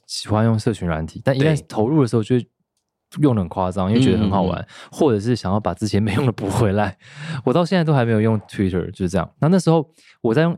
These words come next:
Speaker 1: Instagram 的时候，其实有很多像我们这种独立乐团已经用 Instagram 在经营自己的账号，然后去卖票或干嘛。
Speaker 2: 对。
Speaker 1: 我们那时候其实只有在用脸书，因为那时候我们有一个 Chatting Robots 聊天机器人的系统。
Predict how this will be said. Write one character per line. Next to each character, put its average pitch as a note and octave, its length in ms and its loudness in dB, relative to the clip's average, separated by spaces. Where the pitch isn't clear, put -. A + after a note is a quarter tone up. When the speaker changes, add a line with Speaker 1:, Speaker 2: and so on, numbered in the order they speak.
Speaker 1:
Instagram C#3+ 300 0
的 G#2 60 4
时 G#2+ 60 2
候， A2+ 40 2
其 G#2+ 160 -4
实 G2+ 80 0
有 G#2+ 80 0
很 F2+ 200 -6
多 G#2+ 440 2
像 C#3 160 -2
我 - 20 -2
们 F#2+ 80 -4
这 G#2+ 80 -2
种 G#2 140 0
独 G#2+ 160 -4
立 A2+ 80 2
乐 A#2 120 2
团 E2 360 -8
已 G#2+ 80 2
经 C3+ 140 4
用 D#3+ 120 4
Instagram B2+ 380 -2
在 A2 80 2
经 A#2 260 0
营 G2 100 2
自 A2 140 0
己 F#2+ 120 -4
的 E2+ 60 -4
账 F2+ 240 -2
号， F2 260 -4
然 F2+ 120 0
后 G2 80 -2
去 G2+ 380 -2
卖 A2 200 -2
票 F#2 240 -4
或 F#2 100 -8
干 F#2 140 -4
嘛。 F2 200 -8
Speaker 2:
对。 G2 100 0
Speaker 1:
我 A2+ 40 2
们 B2+ 100 2
那 E3+ 80 4
时 D#3+ 80 0
候 D#3+ 60 4
其 - 80 -4
实 A#2 120 0
只 - 160 -6
有 G#2+ 140 2
在 A2+ 220 0
用 G#2+ 180 0
脸 F2+ 180 -2
书， F#2 300 -2
因 A2 80 2
为 A#2 60 4
那 A#2+ 100 2
时 A2 80 0
候 G#2+ 80 2
我 F#2 40 0
们 F2 140 -2
有 E2+ 140 0
一 E2+ 60 -4
个 F2+ 180 -2
Chatting G#2+ 400 -2
Robots G2+ 440 0
聊 G2+ 100 0
天 A2+ 160 0
机 A#2 80 2
器 A2 120 2
人 G2 60 2
的 F#2 60 -2
系 F#2 240 -2
统。 - 240 -10